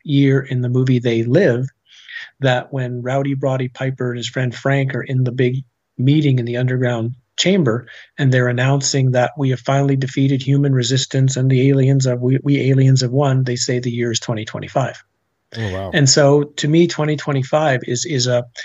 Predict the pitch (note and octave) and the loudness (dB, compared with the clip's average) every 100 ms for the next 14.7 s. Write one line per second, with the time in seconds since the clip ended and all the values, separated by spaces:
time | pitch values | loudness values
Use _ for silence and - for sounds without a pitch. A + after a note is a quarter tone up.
0 | - - D3 C3+ C3 - C#3 B2 B2 A#2+ | -18 -2 2 2 0 -6 -4 -2 -2 0
1 | C3 C#3+ D#3 D3+ C3+ - C#3 C3+ C3 C3 | 4 6 6 4 2 2 0 2 -2 -4
2 | - - C#3+ E3 C3+ A#2 B2 D#3+ D3+ F3+ | -12 -2 2 4 4 2 0 0 2 2
3 | D3+ C#3 D#3+ G#3 - - - C#3+ C3 C3+ | 4 4 2 0 -4 -6 -4 0 0 -2
4 | _ _ _ - - - C#3+ C3+ C3+ - | _ _ _ -20 -16 0 4 4 2 -8
5 | _ _ _ _ _ _ _ E3+ D#3+ D3 | _ _ _ _ _ _ _ 2 4 4
6 | D3+ D#3 C3 A#2 A2+ B2+ B2+ D3 C#3 C3 | 4 2 2 0 0 -2 0 2 2 -2
7 | C3 C3+ D3+ C#3 B2 A2+ A2+ A#2 B2+ C3 | -2 -2 0 0 0 -2 -2 0 4 4
8 | D3 D3 C#3+ C#3 A#2 B2 A#2+ C3 C#3+ C3+ | 4 2 0 0 -2 0 2 2 2 0
9 | C#3 D3 D#3 D3 C#3+ C3+ C3 B2+ A#2 B2+ | 0 2 0 -2 0 2 2 2 -2 2
10 | C3+ C#3+ F3 F3 F#3 - - - _ C#3 | 2 2 0 0 -4 -16 -20 -20 _ -2
11 | D3+ C#3+ A2+ - _ _ C3+ C3 B2+ C3 | 0 -2 -6 -10 _ _ 2 2 2 2
12 | B2 B2+ B2 B2 - A#2 - A#2+ A2+ C3 | 0 0 -2 -2 -6 -6 -2 -2 2 2
13 | A#2 A2+ A#2+ B2 C3 B2 A#2 G#2 - G#2 | 2 -2 -2 2 2 2 -2 -4 -6 -8
14 | G#2 - G2 - D3 - | -6 -8 -10 0 0 0